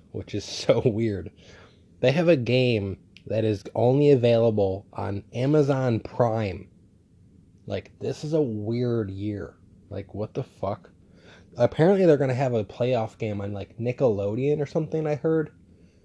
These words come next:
of the N F L or something. I think that, like, what? Whatever. I don't,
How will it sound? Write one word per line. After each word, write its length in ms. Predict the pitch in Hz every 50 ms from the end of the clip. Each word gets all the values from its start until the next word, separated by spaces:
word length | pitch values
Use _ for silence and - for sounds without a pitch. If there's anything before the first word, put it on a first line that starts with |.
| _ -
of 80 | - 110
the 120 | 117 123
N 100 | 127 131
F 120 | 127 - -
L 260 | 113 113 123 127 147
or 60 | 143
something. 240 | 127 - 156 - 127
I 20 |
think 460 | 117 - - - 123 139 165 151 - -
that, 160 | 107 107 - - - - - - - -
like, 140 | 117 107 - - - _ _ _
what? 360 | - 113 143 180 185 - - - - _ _ - _ _ _ _ - - - - - - - - - - - - - - - - - -
Whatever. 480 | - 117 117 110 101 92 92 92 98 -
I 120 | - 107 107
don't, 280 | 98 95 98 90 -